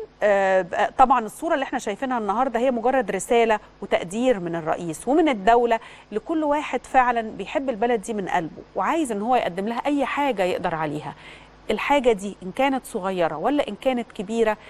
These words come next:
كفاية الإحساس بالمسؤولية تجاه بلدنا. بشكرهم شكرًا جزيلًا، وبشكر الحقيقة الرئيس. أنا حقيقي الصورة دي معجبة بيها جدًا، يعني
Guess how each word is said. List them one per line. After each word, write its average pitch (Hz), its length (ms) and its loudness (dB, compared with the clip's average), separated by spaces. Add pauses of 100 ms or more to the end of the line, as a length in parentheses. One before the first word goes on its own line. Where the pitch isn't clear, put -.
(180)
كفاية 240 580 4
الإحساس 208 680 -2
بالمسؤولية 185 680 -2
تجاه 180 420 -2
بلدنا. 120 300 -8 (340)
بشكرهم 247 500 -2
شكرًا 202 340 -2
جزيلًا، 196 520 -2 (280)
وبشكر 208 380 -2
الحقيقة 214 360 2
الرئيس. 202 400 -4
أنا 208 180 0
حقيقي 254 280 2
الصورة 247 320 2
دي 220 260 -2
معجبة 202 400 2
بيها 208 220 0
جدًا، 175 320 -4
يعني 190 440 -4